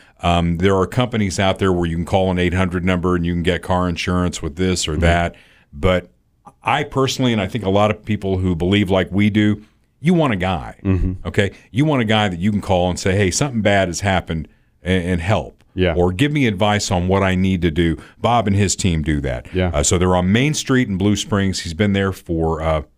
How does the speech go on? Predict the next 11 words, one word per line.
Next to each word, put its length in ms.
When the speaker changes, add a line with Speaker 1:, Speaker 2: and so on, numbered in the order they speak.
Speaker 1:
forty-eight 640
years. 720
Speaker 2:
Crazy. 380
Speaker 1:
And 100
he's 200
still 180
going. 460
Speaker 2:
Yeah. 240
And, 180
uh, 160
how 460